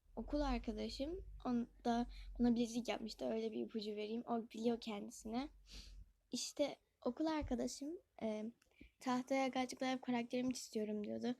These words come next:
"Sen de Gaziga Life yüklesin." dedi. Ben de yükledim işte. Ve Blackpink'te en çok kimi seviyorsun? Bence belli ya. Yani Jennie'yi en çok sevdiğim kişi.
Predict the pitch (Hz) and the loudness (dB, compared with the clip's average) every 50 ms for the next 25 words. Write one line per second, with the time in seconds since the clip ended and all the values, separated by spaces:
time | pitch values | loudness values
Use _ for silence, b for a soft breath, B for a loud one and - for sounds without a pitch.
0 | - - - - _ _ - - 254 240 240 247 240 254 240 226 240 240 240 240 | -6 -16 -20 -20 _ _ -2 2 2 4 4 4 4 4 4 4 4 4 4 4
1 | 240 240 247 233 240 - 254 247 240 269 240 220 214 226 233 220 240 247 247 233 | 4 2 2 -2 -4 -4 -4 -2 0 0 0 0 0 -2 -2 0 2 2 2 2
2 | 214 220 233 240 240 240 - 233 226 214 220 214 208 208 - - - - 226 262 | 2 2 2 2 2 2 2 2 2 2 2 0 0 -2 -4 -6 -6 -6 -6 -6
3 | 294 - _ _ _ _ _ _ _ _ _ _ _ _ _ _ _ _ _ - | -8 -10 _ _ _ _ _ _ _ _ _ _ _ _ _ _ _ _ _ -20
4 | - - _ _ _ _ _ 254 254 240 220 226 247 247 240 - - 254 247 247 | -20 -20 _ _ _ _ _ 2 2 4 4 4 2 2 2 0 0 2 2 2
5 | 247 262 262 247 240 240 240 262 262 247 - - 240 240 240 - - 190 185 - | 0 0 0 2 4 4 4 4 2 2 2 4 4 4 4 4 0 -4 -4 -6
6 | - 240 - - _ _ _ _ _ _ _ _ _ _ _ _ _ - - _ | -8 -12 -12 -18 _ _ _ _ _ _ _ _ _ _ _ _ _ -20 -20 _
7 | _ _ _ _ _ _ 285 311 311 311 302 311 294 - 302 294 294 302 302 302 | _ _ _ _ _ _ 6 6 6 6 4 2 2 4 4 4 6 4 2 2
8 | 285 233 190 180 175 175 180 208 233 - _ _ _ _ _ _ _ _ _ - | 2 2 2 0 -4 -6 -8 -10 -12 -14 _ _ _ _ _ _ _ _ _ -20
9 | - - _ _ _ _ - - _ _ - - - - _ _ _ _ _ _ | -20 -20 _ _ _ _ -20 -20 _ _ -20 -20 -20 -20 _ _ _ _ _ _
10 | _ _ - - 208 208 220 262 294 311 302 277 240 202 190 190 190 190 190 185 | _ _ -14 -12 -10 -8 -4 0 2 2 2 2 2 2 0 -2 -2 -4 -4 -6
11 | 196 196 - - - - 208 220 208 226 - - - - - - _ - - - | -8 -12 -14 -10 -6 -4 -2 -2 -2 -4 -8 -16 -20 -20 -20 -20 _ -14 -14 -12
12 | - - 254 269 320 | -6 -6 -4 -4 -6